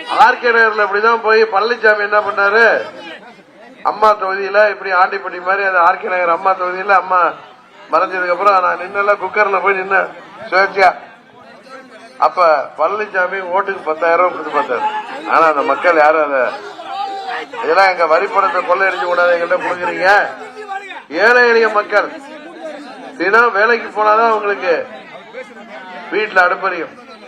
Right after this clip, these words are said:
அது மாதிரி அந்த தொகுதியில ராயபுரம் இருக்கு, அங்க மீனவர்கள் கடலுக்கு போனாதான் வீட்டுல சோறு பொங்கும். ஒரு வீட்டுல அஞ்சாறு பேர் இருப்பாங்க, ஐம்பதாயிரம், அறுபதாயிரம் கொடுத்து கூட அவங்க என்னதான் ஜெயிக்க வச்சாங்க, உங்களுக்கு தெரியும்.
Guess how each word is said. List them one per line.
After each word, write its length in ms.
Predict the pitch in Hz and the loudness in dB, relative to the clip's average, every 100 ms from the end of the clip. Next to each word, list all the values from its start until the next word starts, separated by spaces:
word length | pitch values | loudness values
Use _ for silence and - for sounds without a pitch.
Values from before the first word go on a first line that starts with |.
| - - - - | -20 -20 -20 -8
அது 160 | 151 | -6
மாதிரி 180 | 190 220 | 0 4
அந்த 200 | 202 196 | 4 2
தொகுதியில 540 | 185 196 220 214 190 180 | -2 0 0 2 4 6
ராயபுரம் 500 | 202 202 190 185 175 | 4 2 -2 -4 -4
இருக்கு, 220 | 170 196 | -2 -2
அங்க 420 | 185 180 175 139 | -2 2 2 2
மீனவர்கள் 580 | 143 196 214 196 185 151 - - - - - - - - - - | -2 0 2 2 2 0 -4 -20 -20 -20 -20 -20 -20 -20 -12 -2
கடலுக்கு 380 | 160 214 220 214 | 2 2 0 -6
போனாதான் 480 | 185 196 202 220 202 | -4 2 4 4 0
வீட்டுல 460 | 214 208 196 160 - - - | -6 -2 2 2 0 -12 -14
சோறு 280 | - 202 196 | -2 0 0
பொங்கும். 320 | 185 180 175 - - - - - - - - - - - - | -2 -4 -6 -6 -14 -18 -20 -20 -20 -20 -20 -20 -20 -20 -8
ஒரு 180 | 160 185 | 0 0
வீட்டுல 260 | 196 240 226 | 2 2 4
அஞ்சாறு 420 | 214 208 214 208 | 2 4 2 2
பேர் 200 | 220 233 | 0 0
இருப்பாங்க, 320 | 214 208 208 | 2 0 2
ஐம்பதாயிரம், 640 | 180 180 185 185 180 175 175 | 0 0 2 4 4 4 2
அறுபதாயிரம் 480 | 175 175 170 165 | 2 2 2 0
கொடுத்து 280 | 160 185 196 | -4 -4 -4
கூட 160 | 190 202 | 2 4
அவங்க 220 | 190 180 | 4 -2
என்னதான் 400 | 156 170 175 190 | -6 -4 -2 -4
ஜெயிக்க 220 | 165 160 | -6 -6
வச்சாங்க, 340 | 165 151 131 117 | -6 -6 -8 -10
உங்களுக்கு 240 | 117 120 | -12 -12
தெரியும். 360 | 127 135 120 | -12 -12 -14